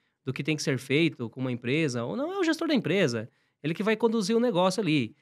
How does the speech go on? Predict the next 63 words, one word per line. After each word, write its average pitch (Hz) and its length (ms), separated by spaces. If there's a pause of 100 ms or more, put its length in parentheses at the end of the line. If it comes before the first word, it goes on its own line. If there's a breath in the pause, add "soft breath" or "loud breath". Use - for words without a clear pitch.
(200)
né? 139 100
Então, 160 340
o 185 40
governo 180 240
não 208 60
tem 220 100
que 214 60
ficar 214 120
se 202 120
metendo 214 280
muito. 156 400 (560)
O - 80
governo, 285 280
quando 220 120
ele 202 100
é 180 40
mais 165 180
liberal, 190 480
ele 294 120
deixa 254 200
as 240 80
empresas 208 560
evoluírem, 202 720
tá? 127 240 (260)
Então, 185 120
eu 196 40
não 240 100
consigo 254 360
ver 185 180
assim, 190 180
"Não, 165 180
essa 147 200
empresa 147 300
aqui 147 220
vai 147 140
melhorar 143 320
muito 139 240
com 143 120
isso." 160 340 (320 soft breath)
Eu 143 100
acho 156 180
que - 60
o 175 40
cenário 165 340
fica 175 300
até 160 260
mais 165 500
desafiador. 156 640 (400)
Falando 320 220
aqui 294 140
só 262 120
de 226 80
investimento, 202 540
né? 127 120
Se 131 80
você 139 200
gosta 139 260
do - 40
presidente 135 360
por 135 140
outras 139 240
questões, 147 580
né? 139 420